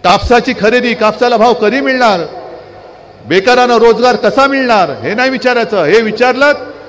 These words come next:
तर तुम्हाला आत टाकू, तडीपार करू.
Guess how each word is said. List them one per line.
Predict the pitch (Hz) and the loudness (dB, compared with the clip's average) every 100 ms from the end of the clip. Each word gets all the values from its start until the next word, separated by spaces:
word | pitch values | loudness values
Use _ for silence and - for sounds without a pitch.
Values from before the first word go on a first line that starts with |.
| - - | -20 -12
तर | 170 | -8
तुम्हाला | 202 208 | -4 0
आत | 185 208 - | 2 0 0
टाकू, | 220 214 220 143 - - - - - - - - - - - - - - - - _ - - | -2 0 -2 -2 -6 -12 -16 -18 -20 -20 -20 -20 -20 -20 -20 -20 -20 -20 -20 -20 _ -20 -4
तडीपार | 165 226 240 240 | -2 2 2 4
करू. | 240 233 202 | 4 4 4